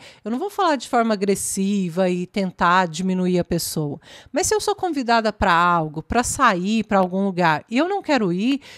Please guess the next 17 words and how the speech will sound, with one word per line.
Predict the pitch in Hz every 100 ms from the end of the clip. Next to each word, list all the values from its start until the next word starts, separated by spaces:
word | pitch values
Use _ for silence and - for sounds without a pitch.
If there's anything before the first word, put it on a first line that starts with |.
| -
gente, | 294 403 - 269 226
eu | 220 240 330
consigo | - - 403 - - 262 254 302
recusar | 311 302 302 311 226 214 226
tranquilamente. | 269 302 285 269 262 285 403 359 254 - - - -
"Olha, | 415 330
não, | 302 302
não | 311 330
quero, | - 294 254 240 240 240 _
eu | 226
quero | 233 208
ficar | 196 - 196
em | 214
casa, | - 247 220 208 196
eu |
quero | - 180
descansar, | 180 - - 220 220 - 208 196 180